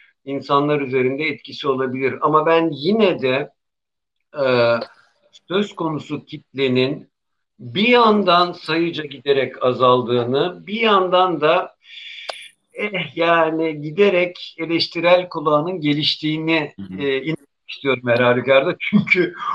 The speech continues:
Speaker 1: o kadar büyük saçmalıklar bolca var ki bu özellikle, e, önemli bir noktaya değindin. Tabii televizyonlarla yazılı basın arasında televizyon çok daha kolay bir medya olduğu için,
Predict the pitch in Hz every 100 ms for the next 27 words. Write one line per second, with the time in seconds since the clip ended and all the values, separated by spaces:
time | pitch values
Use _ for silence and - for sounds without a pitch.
0 | - 160 147 147 170 180 160 151 151 143
1 | 151 147 151 147 147 143 - - - _
2 | - - - 135 143 143 147 123 160 175
3 | 170 147 151 139 139 139 170 185 - 156
4 | 147 127 139 143 131 139 135 127 139 131
5 | 135 139 139 135 135 131 131 135 143 135
6 | 143 139 139 131 143 139 131 123 117 110
7 | 113 113 123 123 123 120 120 120 120 117
8 | 117 110 110 110 117 113 107 123 123 123
9 | 120 123 123 135 - 117 113 117 131 135
10 | 123 110 117 110 113 113 107 147 147 -
11 | 139